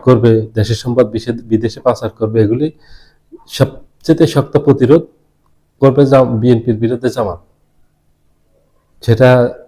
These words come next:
আওয়ামী লীগ না। কারণ আওয়ামী লীগও একই রাজনীতি করে, আওয়ামী লীগও লুটপাট করে খেয়েছে, দেশের সম্পদ বিদেশে পাচার করছে, ওই বিএনপিও এটা করবে।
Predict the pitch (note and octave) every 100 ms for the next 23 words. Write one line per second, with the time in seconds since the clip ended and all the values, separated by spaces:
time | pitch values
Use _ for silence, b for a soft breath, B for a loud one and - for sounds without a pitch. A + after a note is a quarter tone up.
0 | _ B2 A2+ G#2 G2 G2 F#2 F2 - _
1 | - A#2 - A#2 A#2+ B2 C3 C#3 D#3 A#2+
2 | - A#2 G#2+ F#2+ F#2+ G2 F#2+ F2+ G#2 A2+
3 | A2+ A#2 B2+ C#3 C3 - G#2+ - A2 G#2+
4 | F#2 - F#2 b b b A#2 A2+ - B2
5 | B2+ A2+ G#2+ A2 A2 A#2+ A#2 A2 - G#2+
6 | - A2 G#2+ _ _ _ _ _ _ _
7 | _ _ - A2 G#2 G#2 A#2 G#2 A#2 G#2+
8 | A#2 C#3 C3+ A#2 G#2 F2